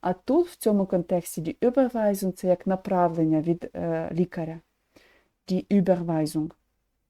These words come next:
І в, е, діалозі вони запитували, ем,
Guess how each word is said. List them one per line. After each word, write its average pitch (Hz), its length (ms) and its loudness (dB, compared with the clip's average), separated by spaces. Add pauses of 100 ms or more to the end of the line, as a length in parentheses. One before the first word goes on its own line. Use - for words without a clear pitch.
(100)
І 170 240 2
в, 170 280 -6
е, 165 420 4
діалозі 175 540 2
вони 190 200 0
запитували, 175 540 -2 (440)
ем, 160 540 -2